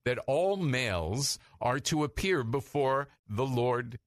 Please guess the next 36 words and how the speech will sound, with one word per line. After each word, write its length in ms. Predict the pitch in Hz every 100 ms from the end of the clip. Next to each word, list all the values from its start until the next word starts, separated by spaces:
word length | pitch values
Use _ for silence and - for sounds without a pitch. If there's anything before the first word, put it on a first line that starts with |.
| 101
God 540 | 117 107 87 90 95 -
in 140 | 113
the 60 | 123
place 540 | - - 127 113 -
where 160 | 110 98
he 340 | - - 185
chooses. 800 | 175 - 123 85 69 76 - - - _ _ _ -
And 440 | 98 107 101 98 - -
those 300 | 120 131 -
three 300 | 143 147 139
feasts 520 | - 143 190 - -
are 140 | 101
the 140 | 92 98
Feast 400 | - 135 - 120
of 140 | 90
Matzot, 720 | 95 95 - - 107 156 - -
or 200 | 87 87
unleavened 600 | - 98 90 92 87 92
bread, 460 | 78 95 110 175 196 - _ _
the 60 | 104
Feast 480 | - 143 147 -
of 180 | 113 101
Shavuot, 920 | 95 - - 101 98 107 104 135 196
which 240 | 104 104 -
is 200 | 92 87
this 260 | 104 -
one, 560 | 127 139 175 - - 87
weeks, 480 | 87 147 - - - - - _ -
and 180 | 123 139
the 80 |
Feast 420 | 131 - 151 - 151
of 100 | 127
Sukkot, 560 | - 170 - 202 98 65
which 240 | 98 -
is 200 | - -
tabernacles. 1040 | - 156 147 107 85 78 - 64 50 -